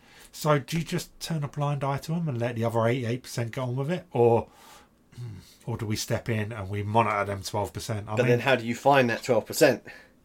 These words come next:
Speaker 1: Well, you just go to the places on the internet that they go,
Speaker 2: Yeah, but
Speaker 1: right?
Speaker 2: that's the problem, isn't it? Going to those places,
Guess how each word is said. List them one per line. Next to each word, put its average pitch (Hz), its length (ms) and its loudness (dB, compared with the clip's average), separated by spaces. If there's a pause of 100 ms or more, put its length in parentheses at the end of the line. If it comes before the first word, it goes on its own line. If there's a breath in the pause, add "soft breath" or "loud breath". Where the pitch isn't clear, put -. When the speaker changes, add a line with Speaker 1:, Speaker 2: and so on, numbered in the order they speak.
(220)
Speaker 1:
Well, 90 100 -12
you 87 160 -14
just - 240 -12
go 92 120 -10
to - 120 -12
the 92 60 -8
places 92 360 -10
on 98 100 -6
the 98 60 -6
internet 107 300 -8
that 110 60 -8
they 143 100 -4
go, - 120 -12
Speaker 2:
Yeah, 80 60 -12
but 107 80 -6
Speaker 1:
right? 110 80 -4
Speaker 2:
that's 110 160 -4
the - 80 -20
problem, 101 320 0
isn't 101 180 -8
it? - 80 -10
Going 110 240 0
to 101 120 -6
those 95 140 -2
places, - 560 -6